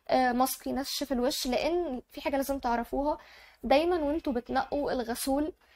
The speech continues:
لازم يفضل ان هو يكون غسول مش بينضف البشرة جامد او مش بيسيب احساس النشفان اللي على الوش، لان ده غلط وهيخلي البشرة تفرز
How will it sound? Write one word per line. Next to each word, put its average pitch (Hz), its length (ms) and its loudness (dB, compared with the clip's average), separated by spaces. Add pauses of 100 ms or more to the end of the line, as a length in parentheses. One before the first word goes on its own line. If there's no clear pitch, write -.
(360)
لازم 339 460 8
يفضل 294 400 0
ان 262 100 -2
هو 277 120 2
يكون 285 300 0
غسول 294 280 0
مش 269 140 0
بينضف 247 480 -2
البشرة 247 420 -4
جامد 254 360 -2
او 233 100 -2
مش 226 160 -2
بيسيب 233 340 -4
احساس - 320 -4
النشفان 254 600 -2
اللي 262 180 -2
على 226 200 -2
الوش، 233 400 -4 (360)
لان 285 240 0
ده 269 80 6
غلط 262 560 0 (100)
وهيخلي 254 720 -4
البشرة 233 460 -4 (100)
تفرز 220 480 -4